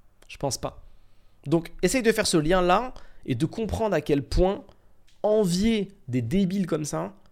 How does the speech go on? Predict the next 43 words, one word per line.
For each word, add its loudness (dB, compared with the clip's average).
c'est 0
mal 6
placé. 2
C'est 2
mal 8
placé 4
parce 0
que -2
c'est 0
des, 2
c'est -4
des 2
retards 2
et 6
c'est 2
mal 4
placé 4
en 4
termes 4
de 0
réflexion -2
pour -8
toi. -10
Eux, 4
c'est -2
des 4
gogols, 2
on -2
est -2
au -4
courant. -8
Maintenant, -4
toi, 0
il -2
faut 0
que -8
tu -6
te -6
dises -2
aussi, « -2
Ah 0
ouais, -2
d'accord. -12